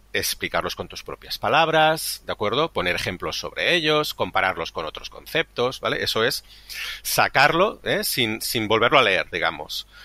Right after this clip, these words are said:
Pues ese esfuerzo, que en cuestión de procedimiento significaría volverlo a hacer, ¿no? Al fin y al cabo, eh, ese esfuerzo hace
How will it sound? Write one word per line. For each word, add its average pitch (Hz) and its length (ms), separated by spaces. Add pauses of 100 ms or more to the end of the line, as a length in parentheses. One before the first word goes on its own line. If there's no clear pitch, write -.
(140)
Pues 104 300 (380)
ese 160 220
esfuerzo, 160 720 (320)
que 104 120
en 92 120
cuestión 110 320
de 120 60
procedimiento 110 680
significaría 95 540
volverlo 85 360
a - 20
hacer, 120 320
¿no? - 140
Al 101 60
fin 87 140
y - 20
al 82 80
cabo, 135 280 (840)
eh, 110 440 (460)
ese 165 220
esfuerzo 143 600 (380)
hace 131 420